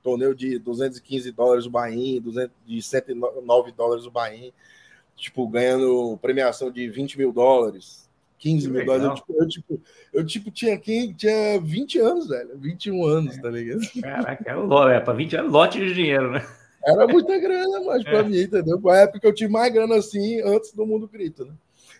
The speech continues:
Speaker 1: Depois eu, do-, eu, eu, eu tava, eu, nessa época do poker também, pô, eu fiquei, assim,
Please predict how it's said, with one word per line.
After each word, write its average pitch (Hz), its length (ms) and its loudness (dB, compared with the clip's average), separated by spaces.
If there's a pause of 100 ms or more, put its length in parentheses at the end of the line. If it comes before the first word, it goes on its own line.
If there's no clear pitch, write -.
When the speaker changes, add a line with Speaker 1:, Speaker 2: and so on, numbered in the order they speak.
Speaker 1:
Depois 156 460 6
eu, 180 520 8
do-, 165 300 0
eu, 156 180 4
eu, 143 840 0
eu 131 140 2
tava, 160 320 6 (500)
eu, 131 100 -2
nessa 147 300 2
época 160 180 -2
do 156 100 -4
poker 156 220 -4
também, 147 260 -2
pô, 117 300 -4
eu 117 40 -8
fiquei, 135 640 -4 (680)
assim, 113 720 -4